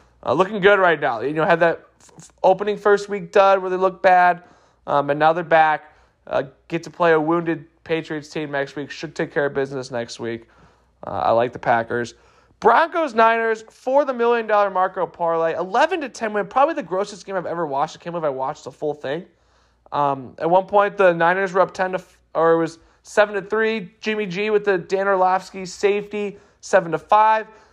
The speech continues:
Uh, eventually go up ten to five, and then the Broncos score and make it eleven ten, fail a two-point conversion, two turnovers in a row for the Niners. <laughs> Broncos win. Bronco Nation, they're two and one somehow. Huge win for the Broncos.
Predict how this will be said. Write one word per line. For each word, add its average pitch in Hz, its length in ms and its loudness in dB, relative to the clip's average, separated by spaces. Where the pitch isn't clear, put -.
Uh, 147 220 2
eventually 214 320 0
go 220 100 6
up 190 160 2
ten 254 220 -2
to 254 80 4
five, 214 500 2
and 190 100 -2
then 196 80 -4
the 202 60 -2
Broncos 202 460 0
score 208 220 0
and 196 80 -2
make 190 140 -8
it - 20 -8
eleven 185 300 0
ten, 190 240 -4
fail 185 260 -2
a 175 80 -6
two-point 185 380 -8
conversion, 160 640 -4
two 202 180 -8
turnovers 170 520 -6
in 151 40 -12
a - 20 -10
row 151 200 -2
for 147 80 -12
the 143 100 -6
Niners. 135 560 -6
<laughs> - 300 -14
Broncos 180 520 2
win. 151 340 0
Bronco 220 340 2
Nation, 190 560 -2
they're 269 240 4
two 226 300 0
and 180 120 0
one 170 240 4
somehow. 160 580 0
Huge 240 360 -4
win 208 200 2
for 190 100 -6
the 170 80 -2
Broncos. 170 680 2